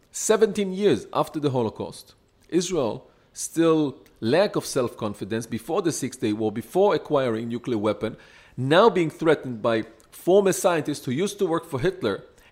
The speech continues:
and now working for the person who was named a new Hitler, Nasser of Egypt, who is saying that he's going to use this weapon to kill, to destroy Israel.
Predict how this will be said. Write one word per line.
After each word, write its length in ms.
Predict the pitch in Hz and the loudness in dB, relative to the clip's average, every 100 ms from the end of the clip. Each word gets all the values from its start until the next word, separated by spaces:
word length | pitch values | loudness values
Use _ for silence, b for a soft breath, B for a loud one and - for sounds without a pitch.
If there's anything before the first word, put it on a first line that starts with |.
| - | -4
and 160 | 143 | -2
now 200 | 160 226 | 4 4
working 420 | 226 165 160 156 151 | 6 4 2 -6 -6
for 320 | 165 160 160 | -2 -2 -2
the 160 | 143 | -6
person 520 | 143 - 196 214 185 147 | -8 2 2 4 -2 -2
who 120 | 160 | 0
was 180 | 156 147 | 0 0
named 380 | 165 165 165 - _ _ - | 0 0 -2 -10 _ _ -4
a 60 | |
new 220 | 147 233 247 | 0 4 4
Hitler, 400 | 170 - 90 - _ _ _ _ - | 4 0 -4 -4 _ _ _ _ 0
Nasser 360 | 180 202 214 | 2 4 6
of 120 | 202 220 | 6 4
Egypt, 480 | 262 151 104 - b b | -2 0 -2 -2 b b
who 160 | 233 | -2
is 220 | 233 254 - | 0 -2 2
saying 340 | 220 170 156 | 4 4 2
that 140 | 160 | -4
he's 160 | - 156 | -4 0
going 260 | 143 214 220 | 4 4 2
to 100 | 208 | -2
use 340 | 147 151 151 | 4 4 2
this 220 | 143 147 147 | -4 -8 0
weapon 340 | 208 220 180 | 0 2 -4
to 120 | - | -4
kill, 240 | - 202 196 | -2 -2 -2
to 160 | 196 | -4
destroy 300 | 175 - 214 294 | -4 -2 -2 -2
Israel. 220 | - | -6